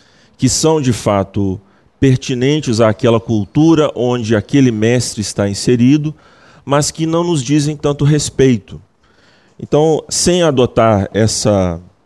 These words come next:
é, essa atitude, vamos dizer,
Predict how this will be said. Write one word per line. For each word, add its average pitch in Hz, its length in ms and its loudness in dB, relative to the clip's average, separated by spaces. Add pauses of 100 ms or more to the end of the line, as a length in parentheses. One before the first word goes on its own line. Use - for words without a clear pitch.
(600)
é, 87 540 -4 (440)
essa 101 400 -4
atitude, 101 840 -2 (680)
vamos 107 280 -4
dizer, 95 560 -2